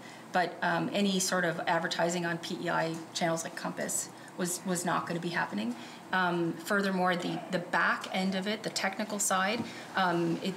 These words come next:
as computer systems being as they are, in order to untangle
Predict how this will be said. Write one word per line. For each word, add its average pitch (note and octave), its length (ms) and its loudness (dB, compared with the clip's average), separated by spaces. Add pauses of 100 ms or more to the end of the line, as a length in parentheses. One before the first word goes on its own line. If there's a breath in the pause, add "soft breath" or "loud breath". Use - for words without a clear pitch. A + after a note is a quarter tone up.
(120)
as F3+ 120 0
computer F#3 760 2
systems G3+ 460 2
being F3+ 500 0
as E3+ 240 2
they E3 160 2
are, F#3+ 340 4 (240 loud breath)
in G#3 120 0
order G#3 280 4
to F#3+ 460 2 (260)
untangle G#3+ 800 2